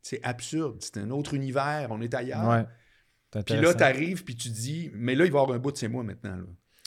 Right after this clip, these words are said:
Speaker 2: Exact. Puis, puis je, je pense que, que, euh, même si c'est peut-être pas l-, l'A D N humoristique qui est le plus naturel chez moi,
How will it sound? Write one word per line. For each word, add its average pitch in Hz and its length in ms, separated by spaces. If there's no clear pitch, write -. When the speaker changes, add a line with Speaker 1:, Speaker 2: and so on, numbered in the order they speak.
Speaker 2:
Exact. 120 460
Puis, 135 260
puis 135 240
je, 131 140
je 120 140
pense 160 460
que, 120 280
que, 107 240
euh, 107 320
même 147 300
si - 240
c'est 156 100
peut-être 147 420
pas 170 340
l-, 110 320
l'A 123 140
D 127 120
N 147 140
humoristique 120 440
qui 127 60
est 117 40
le 110 40
plus 127 140
naturel 127 540
chez 113 220
moi, 117 320